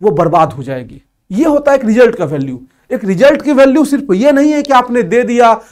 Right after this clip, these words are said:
आपको अच्छा लग रहा, आपने पोस्ट कर दिया, उन्होंने पोस्ट कर दिया, ये सारी चीजें। रिजल्ट की वैल्यू जो है वो बहुत बड़ी होती है, इसलिए मेरी इस बात को मानिएगा। केवल उनके साथ अपने रिजल्ट को साझा करिएगा जिन्होंने आपके साथ एक साल मेहनत किया है,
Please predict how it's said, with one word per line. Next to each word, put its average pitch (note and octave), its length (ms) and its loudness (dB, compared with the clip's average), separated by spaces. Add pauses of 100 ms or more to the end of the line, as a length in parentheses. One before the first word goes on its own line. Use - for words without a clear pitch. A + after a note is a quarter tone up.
(100)
आपको A3+ 260 -2
अच्छा A#3+ 240 -4
लग B3 160 0
रहा, A#3+ 120 2
आपने A3+ 200 -2
पोस्ट A#3 320 -6
कर A#3 160 -2
दिया, A#3 300 0 (220)
उन्होंने A#3 260 0
पोस्ट B3 300 -2
कर A#3+ 160 0
दिया, B3 180 0
ये A#3 140 0
सारी A3+ 260 0
चीजें। D3 300 -8 (420)
रिजल्ट C4+ 420 0
की A#3+ 60 -4
वैल्यू G#3 340 0
जो A3 100 -2
है G#3 60 0
वो A3 140 4
बहुत D#3 300 -4
बड़ी A3 200 0
होती A3+ 280 -2
है, C4+ 220 -10 (280)
इसलिए A3 280 -6
मेरी G3+ 200 -2
इस G#3+ 140 -10
बात F#3 220 -2
को G#3 100 0
मानिएगा। G#3 560 0 (400)
केवल D#4+ 340 2
उनके C#4 580 0
साथ D4 260 2
अपने A#3 200 -2
रिजल्ट G#3 260 0
को G3+ 100 -8
साझा F3 280 -2
करिएगा A3+ 540 0 (340)
जिन्होंने A#3+ 420 2
आपके G#3+ 440 -2
साथ G#3 200 0 (260)
एक G3+ 140 2
साल D#3 200 -8
मेहनत F3 360 -8
किया A#3 180 0
है, C4 260 -2